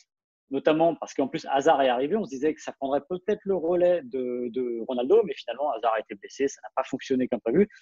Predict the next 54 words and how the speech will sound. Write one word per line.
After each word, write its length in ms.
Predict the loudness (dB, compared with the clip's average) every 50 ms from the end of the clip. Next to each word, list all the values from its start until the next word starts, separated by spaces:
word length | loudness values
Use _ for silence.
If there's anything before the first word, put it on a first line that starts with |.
| _ _ _ _ 0
Et 80 | 4
donc, 160 | 4 4 6
tout 80 | 6 6
le, 140 | 6 6 4
tout 120 | 4 4
le 60 | 6
monde 120 | 6 6 6
s'est 140 | 4 2 2
mis 100 | 2 4
sur 140 | 4 4
les 180 | 6 6 6 6
épaules 360 | 4 6 6 6 6 6 4
de, 80 | 4 6
euh, 760 | 6 6 4 2 -2 -2 -2 -2 0 -2 -2 -4 -4 -6 -6 -2
Karim 280 | 0 2 2 2 2 2
Benzema. 480 | 0 0 0 0 2 2 2 2 0 -2
Et 160 | -6 -6 -6
comme 160 | -8 -10 -12 -8
tu 100 | -4 -4
l'as 100 | -4 -2
dit, 120 | -4 -6
ça 280 | -4 -2 2 4 4 4
a 100 | 4 0 -6 -20 _ _ _ _
très 160 | -2 2 2 4
bien 140 | 4 2
marché 320 | 2 2 0 0 -2 -2 -2
en 80 | -2
championnat. 520 | -2 -2 -4 -4 -4 -4 -4 -6 -4 -6 -10 _ _ -20 -20 -20 _ _ _ _ _ _ _ _ _ _ -2
Maintenant, 420 | 0 0 0 2 2 2 2 2 2
comparé 440 | 0 -2 0 2 2 2 4 2
à 60 | 0 0
Thierry 220 | -2 -4 -2 0
Henry, 220 | 0 0 0 0
ça 160 | 0 0 -2 -4
me 80 | -2
paraît 260 | 0 0 0 0 -2
un 100 | -2 -4
peu 280 | -4 -2 -2 -2 -2 -2 -4 _
compliqué 560 | -8 -8 -8 -8 -8 -10 -6 -2 0 0 0
parce 260 | 2 0 -2 -2 -2
que, 300 | 0 4 4 4 4 4 0
évidemment, 560 | -4 -2 2 4 4 4 4 2 2 0 0 -2
tous 100 | 0 4
les 120 | 4 6 6
deux 240 | 6 6 4 4
vont 260 | 2 0 -2 -2 -2 0
garder 260 | 0 0 0 0 0
une 80 | 0
place 280 | 0 -2 -2 -2 -2 -4
à 100 | -6 -2 _
part, 260 | 2 4 6 4 4 2 -2 -4
euh, 320 | -4 -2 -2 -2 -4 -4 -6 -8 -10 -12 -14 -16 -20 _ _ _ _ _ _
dans 100 | -4 -4
le, 260 | -2 -2 -2 -2 -2